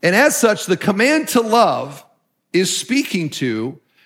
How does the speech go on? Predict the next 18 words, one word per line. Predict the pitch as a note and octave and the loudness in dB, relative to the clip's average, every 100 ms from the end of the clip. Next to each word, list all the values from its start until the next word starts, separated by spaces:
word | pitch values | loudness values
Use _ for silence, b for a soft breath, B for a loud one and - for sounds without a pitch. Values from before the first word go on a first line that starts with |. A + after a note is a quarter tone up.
| _ - | _ -2
a | G3 G3 | 0 0
special | - - G#3+ A#3+ - C#4+ - | -6 0 0 0 -2 -4 -2
kind | - A#3 A3+ A3+ F3+ | -2 0 0 -2 0
of | F3+ D3 | 0 0
love | D3+ D#3+ F#3 A#3 B3 - | -2 2 4 4 2 0
and | F#3+ F3 | -2 -2
affection | - A3 A3+ - - A#2+ A#2 D3 _ b b b - | -2 -2 0 -2 -4 -4 -4 -10 _ b b b -2
that | F3 D3+ | -2 0
brothers | C3+ E3+ G3+ B3+ C4 A3+ | 2 2 2 0 -2 -2
and | F#3+ F#3 | -2 0
sisters | - G#3+ A3 - G#3 G3+ - | -2 -2 -4 -4 -4 -4 -4
in | E3+ D#3 | -4 -4
Christ, | - A3+ A3 C3 D#3 F3 - | -4 0 2 2 0 -4 -6
fellow | - A3 C4 A3 | -4 2 2 2
Christians, | - C#3+ B2 - C3+ D3 E3 - B B B | -2 -4 -6 -6 -6 -6 -8 -12 B B B
are | F#3+ G#3 | 2 2
to | - G3+ | 0 -2
have | F#3 A3 B3 G#3 C#3 E3 F#3 | 0 -2 0 2 2 0 -2